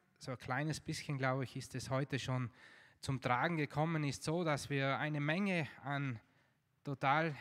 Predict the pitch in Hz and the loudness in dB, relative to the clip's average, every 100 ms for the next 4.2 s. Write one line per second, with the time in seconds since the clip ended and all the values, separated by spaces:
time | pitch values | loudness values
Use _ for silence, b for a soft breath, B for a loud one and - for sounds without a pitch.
0 | - 147 147 143 127 147 165 - 143 135 | -8 -8 -4 -4 -4 -4 -4 -4 -2 0
1 | 151 156 156 135 - 135 131 135 160 - | 0 -2 -6 -6 -6 -4 -2 -2 -2 0
2 | 160 147 147 139 - 143 139 - 135 135 | -2 0 -4 -6 -6 -6 -6 -4 -4 -4
3 | - B B B _ 135 131 139 139 - | -12 B B B _ -6 -2 0 0 -4
4 | - - | -12 -12